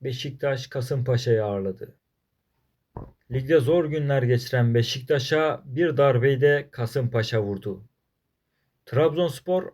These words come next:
Ankara deplasmanında zorlansa da üç puanı Edin Visca'nın tek golüyle aldı. Fenerbahçe İstanbulspor'a acımadı.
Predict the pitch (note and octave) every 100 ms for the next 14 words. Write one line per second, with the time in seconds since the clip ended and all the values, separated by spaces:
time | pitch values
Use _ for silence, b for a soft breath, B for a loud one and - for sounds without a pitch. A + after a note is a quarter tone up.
0 | - F3 E3 D#3 D3 C3 C3+ B2 C#3 C3+
1 | C#3 D#3+ D#3+ B2+ B2+ C#3 C#3+ B2+ C#3+ C3+
2 | D3 D#3 - - D3+ - - C#3 C3+ C#3+
3 | D#3+ - - _ B2+ B2+ C#3+ C#3+ D3 -
4 | D3+ D3+ C3 D3+ D3 C3+ A#2+ A2 G#2 G2
5 | F#2+ F#2 F#2 _ _ _ _ _ _ _
6 | _ A#2+ C3 C#3 B2 B2+ A2+ - C#3+ C#3+
7 | - _ _ _ _ - A#2+ - D3 C#3+
8 | C3+ A#2+ - B2+ C#3 D3 - - A#2+ A2
9 | A#2+ G2+ G#2+ G2+